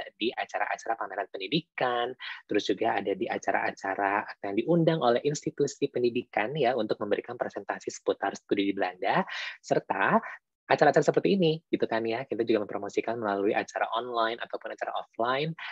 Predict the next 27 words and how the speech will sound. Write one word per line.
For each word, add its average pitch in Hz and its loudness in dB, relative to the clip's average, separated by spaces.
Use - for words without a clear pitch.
dan 113 4
tentunya, 120 0
eh, 104 -4
kita 113 -4
juga 110 0
mempunyai 104 -6
pameran 101 -8
pendidikan 110 -4
yang 101 -4
nantinya 151 4
akan 113 -2
kita - -8
selalu 101 0
adakan 104 -4
di 107 -2
akhir - -4
tahun, 98 0
seperti - -8
menjelang 98 -2
di 98 -4
bulan 95 -2
Oktober 98 -2
sampai 95 -6
ke - -14
bulan 92 -10
November, 92 -12
ya. 104 0